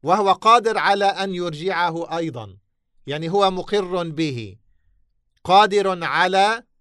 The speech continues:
إيفائه، آه، آه، يعني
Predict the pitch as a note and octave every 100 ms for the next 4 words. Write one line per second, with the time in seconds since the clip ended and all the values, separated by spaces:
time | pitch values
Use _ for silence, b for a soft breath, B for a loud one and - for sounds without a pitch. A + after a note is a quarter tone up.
0 | _ _ E3+ D#3+ F3+ G3 G3 F3+ F3 F#3+
1 | B3 B3+ _ _ _ _ _ _ _ _
2 | - C#3+ D#3 D3+ D3 D3 - - - _
3 | - C#3+ C#3 C#3 C#3 B2+ _ _ _ _
4 | _ _ _ _ C#3+ D#3 E3 E3 E3 D#3+